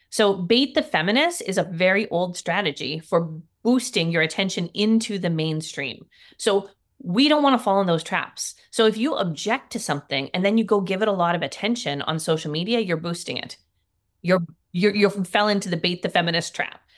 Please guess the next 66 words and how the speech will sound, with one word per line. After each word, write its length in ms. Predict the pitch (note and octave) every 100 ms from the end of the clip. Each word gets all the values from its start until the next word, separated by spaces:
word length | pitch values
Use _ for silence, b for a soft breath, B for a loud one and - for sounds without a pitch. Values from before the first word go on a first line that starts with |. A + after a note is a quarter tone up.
| b
So 160 | - F#3+
I 160 | G3 A3
never 520 | G3+ G#3 B3 B3+ G#3+
want 140 | F#3+
my 140 | E3+ E3
energy 480 | G#3+ C#4 A3 D3
to 100 | C#3+
be 100 | F3
used 540 | E3+ F3+ A3 D#3+ D#3+ B B B B _ -
to 160 | G#3
grow 400 | E3+ E3 G3+ D#4
something 380 | D#4 B3+ F3+ G3
that 160 | F#3+ -
I 160 | G#3+
don't 200 | A#3+ G#3+
want 180 | F#3 F3
to 80 | D#3+
grow. 400 | G3 A#3 - - _ _
So 120 | -
I 60 | A3
put, 240 | A3 A#3+ A#3+ _
or 260 | A3 A3+ - -
I 60 |
pour 240 | G#3+ A#3 -
all 140 | G3 A#3+
my 120 | G#3
energy 460 | - A3 G#3+ E3 -
into 260 | E3 F3+
what 200 | F3 F#3
do 100 | G3+
I 80 | E3
want 220 | D3 C#3+
to 80 | C#3+
have 180 | C#3 -
grow? 200 | - - _ _ _ b -
And 100 | B3
then 100 | D4
I 60 |
have, 160 | C4+ C#4
like, 140 | G3+
rules 320 | E3+ E3+ F3+ -
for 100 | D3+
myself. 380 | D3 C#3 C3+
Like, 160 | D3+ D3+
I 120 | F#3+ A#3
don't 160 | B3
critique 360 | - - G#3 -
anyone 340 | D#3 F3 G3+ F3+
who 80 |
has 180 | D#3+ D3+ -
under 200 | D3 E3
thirty 280 | D3+ D3+
thousand 320 | C#3 - - D#3
followers. 400 | D3+ - - -
If 160 | C#4+ D4
I 140 | C#4
were 220 | G#3 A3+
to 140 | A#3 F#3
critique, 360 | G3+ E3 -
critique 260 | - F#3 D#3+
someone, 280 | C#3 D3 D#3+
and 100 | E3+
I 60 |
rarely, 480 | E3+ E3+ G3 F#3+ E3+
rarely 320 | D3+ D#3 D#3
do, 180 | D3+